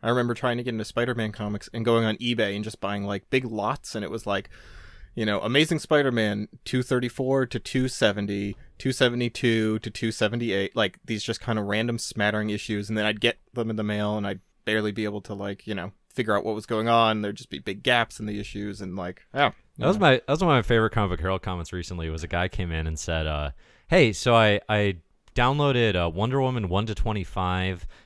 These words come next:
Speaker 2: and then it jumps all of a sudden to issue, like, seven hundred twenty-one. Did the, why did the series do that?"
Speaker 1: <laughs>
Speaker 2: And, like,
Speaker 1: Yeah.
Speaker 2: clearly the guy had download, like, pirated these,
Speaker 1: Yes.
Speaker 2: you know, in a
Speaker 1: Yes,
Speaker 2: weird
Speaker 1: yes.
Speaker 2: bundle.
Speaker 1: I read
Speaker 2: Um,
Speaker 1: that.
Speaker 2: and,
Speaker 1: That
Speaker 2: and
Speaker 1: was funny.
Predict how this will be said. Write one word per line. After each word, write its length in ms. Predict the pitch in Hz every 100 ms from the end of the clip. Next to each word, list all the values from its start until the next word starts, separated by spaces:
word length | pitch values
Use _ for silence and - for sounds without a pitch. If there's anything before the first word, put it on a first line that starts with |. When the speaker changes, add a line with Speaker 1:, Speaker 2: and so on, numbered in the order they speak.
| _
Speaker 2:
and 160 | - 98
then 140 | 120
it 140 | 135 101
jumps 280 | 127 175 -
all 100 | 196
of 40 |
a 40 | 170
sudden 240 | 175 170
to 200 | - -
issue, 320 | 123 - 143
like, 280 | 117 85 82
seven 340 | - 123 127 131
hundred 320 | 135 131 107
twenty-one. 720 | - 117 120 78 87 151 175
Did 140 | - 92
the, 120 | 135
why 180 | 95 123
did 100 | 160
the 80 | 143
series 300 | - 156 113
do 180 | 190 107
that?" 340 | 214 151 220 -
Speaker 1:
<laughs> 140 | 339
Speaker 2:
And, 100 | 139
like, 160 | 139 139
Speaker 1:
Yeah. 80 | -
Speaker 2:
clearly 320 | 160 160 160
the 140 | 139
guy 300 | 120 113 117
had 200 | 110 87
download, 400 | 98 87 104 113
like, 220 | 101 90
pirated 480 | - 107 110 123 135
these, 400 | 147 160 120 -
Speaker 1:
Yes. 260 | 110 107 98
Speaker 2:
you 80 | 151
know, 180 | 147 151
in 160 | 127
a 60 | 113
Speaker 1:
Yes, 80 | 104
Speaker 2:
weird 160 | 113 117
Speaker 1:
yes. 80 | 92
Speaker 2:
bundle. 480 | 104 110 135 151 - -
Speaker 1:
I 140 | 113 110
read 60 |
Speaker 2:
Um, 200 | 113 113
Speaker 1:
that. 140 | 107 101
Speaker 2:
and, 100 | -
Speaker 1:
That 60 | 117
Speaker 2:
and 60 |
Speaker 1:
was 120 | 117 -
funny. 320 | - 107